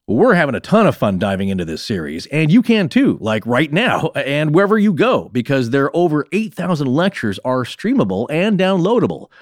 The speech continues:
All you have to do to get started with a free whole month of unlimited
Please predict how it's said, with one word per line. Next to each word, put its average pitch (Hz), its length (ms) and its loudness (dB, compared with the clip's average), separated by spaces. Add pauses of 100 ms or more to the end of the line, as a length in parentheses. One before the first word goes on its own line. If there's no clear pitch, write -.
(100)
All 147 200 2
you 226 200 6
have 233 160 4
to 135 80 -2
do 123 120 2
to 117 80 0
get 110 140 -2
started 123 360 -2
with 110 120 -2
a 101 60 -4
free 185 480 2
whole 185 360 2
month 131 300 2
of 113 140 -2 (100)
unlimited 185 420 2